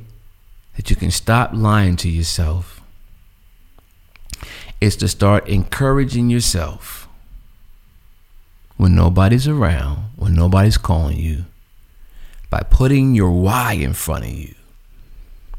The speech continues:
You wrote down your resolution, change that to resolutions, get rid of that, and make it a commitment. What am I going to commit to? And why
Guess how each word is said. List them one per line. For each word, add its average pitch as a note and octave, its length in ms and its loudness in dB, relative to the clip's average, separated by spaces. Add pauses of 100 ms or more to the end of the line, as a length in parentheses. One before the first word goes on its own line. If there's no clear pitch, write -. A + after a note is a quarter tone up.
(160)
You F#2 120 4
wrote G#2+ 280 4
down C#3 300 4
your C3+ 160 4
resolution, A#2+ 800 4 (260)
change B2+ 360 2
that A#2 220 0
to G#2 100 0
resolutions, G2 720 4
get G2+ 160 2
rid F#2+ 160 2
of - 20 2
that, F#2 160 2
and F2 100 4
make F#2+ 200 2
it E2 40 0
a F2 60 -2
commitment. - 880 -6 (1400)
What G#2 340 4
am F#2+ 240 4
I F#2+ 180 4
going F#2 340 2
to - 200 -2
commit F#2+ 520 2
to? - 280 -6 (2500)
And G2 340 4
why A2+ 680 0